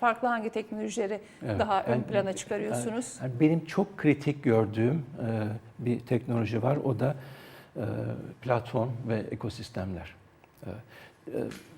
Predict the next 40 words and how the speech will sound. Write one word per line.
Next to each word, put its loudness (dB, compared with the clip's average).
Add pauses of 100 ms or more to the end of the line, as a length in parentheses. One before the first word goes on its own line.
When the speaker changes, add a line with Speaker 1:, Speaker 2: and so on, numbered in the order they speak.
(120)
Speaker 2:
biraz 4
evvel 6
anlattım. 6
İki 2
tür 6
platform 6
var 8
dedim 6
ama 6
sadece 10
bir 4
türünü 4
anlattım. 0
O 2
da 8
aracı 6
platformlardı. -2 (340)
Bir 6
de 10
ürün 10
platformları 0
var. -12 (460)
Ürün 10
platformları, 8 (360)
aracı 10
platformlar 6
alıcı 8
ile 10
satıcıyı, 2 (380)
hatta, 6
hatta, 2 (240)
e, 0 (640)
e, 0 (560)
tamamlayıcı 10
ve 12
etkileyicileri 8
de 4
bir 6
araya 4
getiriyor. -2